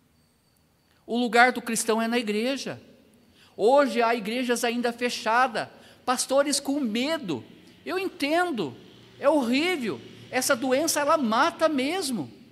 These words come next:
Com certeza, nós temos que cuidar, mas temos que ter fé. A gente tem que substituir o medo pela fé.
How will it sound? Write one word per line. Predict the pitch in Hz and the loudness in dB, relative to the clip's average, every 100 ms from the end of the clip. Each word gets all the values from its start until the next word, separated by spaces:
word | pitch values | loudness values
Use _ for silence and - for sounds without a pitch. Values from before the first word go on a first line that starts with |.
| - _ | -20 _
Com | - 403 | -2 0
certeza, | - 269 - 233 220 156 139 - - - | 2 0 -2 0 0 0 -8 -10 -20 -6
nós | 220 262 | -2 0
temos | 277 294 320 | -2 -4 -4
que | - 269 | -4 -6
cuidar, | 320 311 247 247 330 277 - - - _ | -4 -2 4 4 4 -4 -12 -20 -20 _
mas | 208 214 | -6 -4
temos | 220 226 226 | -2 -4 -4
que | - 220 | -8 -8
ter | 226 247 | -6 -6
fé. | - 185 185 220 - - - _ _ _ _ _ _ _ _ _ | -6 -4 -2 -2 -8 -20 -20 _ _ _ _ _ _ _ _ _
A | 156 | -6
gente | 180 220 220 | -4 -4 -6
tem | 226 226 | -8 -8
que | 202 | -6
substituir | 233 202 202 214 214 | -8 -6 -8 -8 -6
o | 220 | -6
medo | 202 185 240 339 277 | -4 -2 -2 -4 -8
pela | 226 - 175 151 | -12 -8 -6 -6
fé. | 143 - 123 104 | -10 -8 -8 -10